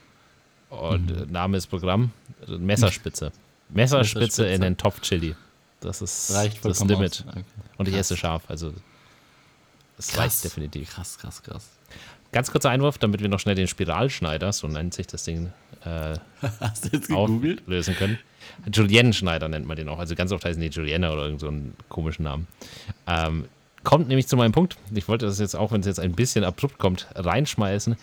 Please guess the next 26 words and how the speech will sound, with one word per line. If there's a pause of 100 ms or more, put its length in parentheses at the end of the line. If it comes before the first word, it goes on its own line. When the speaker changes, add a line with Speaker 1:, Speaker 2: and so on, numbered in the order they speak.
(640)
Speaker 1:
Küchenutensilien,
die
du
besitzt, (260)
die
du
nie
benutzt. (2500)
Speaker 2:
Ja. (800)
Top
drei? (100)
Speaker 1:
Welch-
Speaker 2:
Oder
was
machen
wir? (1160)
Speaker 1:
Also
ich
würde
jetzt
einfach
mal
so
ein
paar (100)
vorlesen,